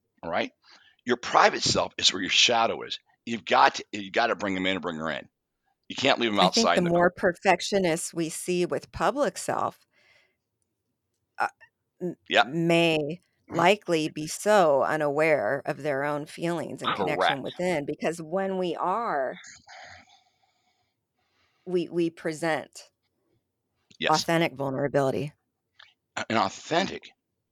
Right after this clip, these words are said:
Speaker 1: there is no ego in it. There's no ego.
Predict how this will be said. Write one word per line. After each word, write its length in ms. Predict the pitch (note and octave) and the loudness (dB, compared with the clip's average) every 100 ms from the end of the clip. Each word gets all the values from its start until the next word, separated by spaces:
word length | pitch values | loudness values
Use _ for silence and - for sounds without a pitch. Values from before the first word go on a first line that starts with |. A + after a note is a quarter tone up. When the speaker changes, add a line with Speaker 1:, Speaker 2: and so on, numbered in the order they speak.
| _ _ _ _ _ _ _ _ | _ _ _ _ _ _ _ _
Speaker 1:
there 140 | G#2+ C3 | -4 -2
is 100 | - | -2
no 120 | E2 | -2
ego 260 | F#2+ - - | -6 -6 -12
in 80 | |
it. 100 | - - _ _ _ _ _ _ _ _ _ _ _ _ _ _ _ _ _ _ _ _ _ _ _ _ _ _ _ _ | -14 -20 _ _ _ _ _ _ _ _ _ _ _ _ _ _ _ _ _ _ _ _ _ _ _ _ _ _ _ _
There's 140 | G2 | -4
no 100 | G#2+ | -2
ego. 160 | G#2+ - | -2 -8